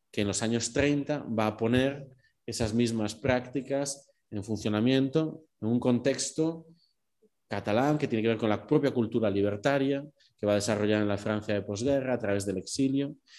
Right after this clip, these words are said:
En, ahora mismo en Barcelona hay una exposición dedicada a este personaje, Francesc Tosquelles, y en el otoño vamos a tener en Reina Sofía una, una exposición específica alrededor de este personaje fascinante, Tosquelles,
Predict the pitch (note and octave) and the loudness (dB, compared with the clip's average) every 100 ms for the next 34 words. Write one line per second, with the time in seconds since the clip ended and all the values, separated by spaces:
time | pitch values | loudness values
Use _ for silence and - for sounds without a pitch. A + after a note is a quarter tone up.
0 | - - _ G2 G2 G2+ G#2 G2 G#2+ A#2 | -20 -20 _ -2 0 0 -2 -2 0 2
1 | B2+ A#2 G2+ G2+ F#2+ A#2 B2+ C#3+ A#2+ G#2 | 4 2 0 0 0 2 2 2 2 0
2 | G2+ G#2 G2+ - A2+ G#2+ G2 G2+ G2+ - | -2 -6 -8 -2 0 0 0 0 -2 -2
3 | F#2+ G2+ A#2 D3 E3+ F3 F3 _ - _ | -6 -6 -6 -6 -6 -10 -12 _ -20 _
4 | - G2+ G2 A2 - A#2 - D3 D#3 E3+ | -6 -6 -4 -6 -4 -6 -2 0 0 -2
5 | - B2+ B2 B2 C3 B2+ C3 D#3 D#3+ - | -4 2 4 4 4 4 4 2 0 -8
6 | - _ G#2 G#2+ A#2 A2+ A#2 A#2 A2+ A2 | -20 _ 0 2 0 2 2 2 0 -2
7 | A#2 A#2 B2 G#2 B2+ C#3+ C#3+ G#2+ G#2+ G#2 | -2 -2 -2 -2 2 4 4 0 -2 -2
8 | G2+ G#2+ A2 G#2 G#2+ G#2 D#3+ B2+ E2+ G2 | -4 -6 -6 -6 -8 -2 0 0 -4 -10
9 | G2+ G#2 G#2 G2 - - - - G#2 G#2+ | -8 -8 -8 -8 -12 -16 -16 -2 2 4
10 | G#2+ A2+ G#2+ G#2+ - A2+ A2 A2 - _ | 4 4 2 -2 2 2 2 -2 -12 _
11 | _ A2 A#2 A2+ A2+ A2 G#2+ C3 C3 C#3 | _ 0 2 0 0 -4 -4 -2 -2 -2
12 | C3+ D3+ C#3+ A2 - C#3 C3+ D3+ - - | 0 -2 -2 -4 0 2 4 2 0 -6